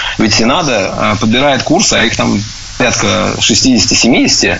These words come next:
вот на конвенции представлено, они выбирают из, э, чуть ли не там трёхсот курсов, которые они берут со всего рынка, наиболее интересные. И, э, ну, проверяют там на, на дилерских вот этих вот,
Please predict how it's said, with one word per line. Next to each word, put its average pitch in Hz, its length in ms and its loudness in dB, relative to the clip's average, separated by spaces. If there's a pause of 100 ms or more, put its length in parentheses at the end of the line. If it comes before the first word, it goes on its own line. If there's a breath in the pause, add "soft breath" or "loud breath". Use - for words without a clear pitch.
(140)
вот 107 180 -2
на 107 200 0
конвенции 101 640 0
представлено, 95 540 0 (600 loud breath)
они 110 240 2
выбирают 135 400 2
из, 104 240 0
э, 104 380 0
чуть 127 180 0
ли 120 80 4
не 113 320 2
там 104 220 0
трёхсот 117 460 0 (460)
курсов, - 380 0
которые 117 380 0
они 120 180 2
берут 113 460 2
со 117 100 0
всего 117 500 2 (280)
рынка, 117 680 0
наиболее 117 380 2
интересные. 123 560 0 (460 loud breath)
И, 104 500 0
э, 117 280 -2 (580)
ну, 147 100 2
проверяют 120 400 0
там 107 140 0
на, 107 320 0
на 101 300 0
дилерских 110 440 0
вот 104 180 0
этих 104 200 -2
вот, 101 100 -2